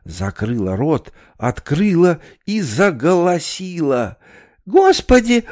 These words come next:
она же рожает! Игнат, беги к Митрофановне, скорей! Никита, тащи ее в горницу!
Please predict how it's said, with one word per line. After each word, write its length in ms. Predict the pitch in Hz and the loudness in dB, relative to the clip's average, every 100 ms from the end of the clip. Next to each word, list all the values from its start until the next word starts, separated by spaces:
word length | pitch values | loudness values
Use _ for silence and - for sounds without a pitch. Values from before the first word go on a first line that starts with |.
| - | -4
она 340 | 339 403 415 403 | 2 4 4 6
же 160 | 320 | 6
рожает! 880 | 359 392 349 269 381 359 269 202 - - - | 6 6 6 6 4 4 2 0 -4 -14 -4
Игнат, 640 | 269 320 330 339 160 135 - - - | 2 2 4 4 4 0 -4 -20 -14
беги 460 | 151 330 254 277 294 | 0 2 4 6 6
к 60 | 302 | 6
Митрофановне, 1160 | 320 320 330 320 339 - 262 311 277 170 175 - | 2 4 4 4 4 4 4 2 0 -2 -4 -6
скорей! 720 | - - 302 285 247 143 156 - - | -16 0 4 6 4 2 -2 -8 -2
Никита, 560 | 330 - 311 294 160 - - - | 0 4 6 4 2 -6 -12 0
тащи 400 | 359 320 - 370 | 4 4 2 6
ее 320 | 294 285 349 | 8 8 6
в 100 | 247 | 6
горницу! 720 | 330 277 233 180 175 196 | 6 6 4 -2 -4 -6